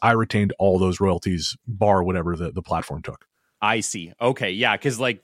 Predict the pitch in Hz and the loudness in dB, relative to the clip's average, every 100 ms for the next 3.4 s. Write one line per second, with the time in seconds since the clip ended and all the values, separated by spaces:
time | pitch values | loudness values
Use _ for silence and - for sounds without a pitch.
0 | _ 113 120 104 95 127 131 127 135 117 | _ -6 -2 -2 0 2 0 0 0 0
1 | 117 120 123 147 107 123 120 92 104 120 | 2 2 2 2 4 4 4 2 4 4
2 | - 90 107 135 - 123 113 131 120 143 | 2 0 0 0 -2 -2 0 0 0 2
3 | 160 120 - 113 | 2 2 0 -4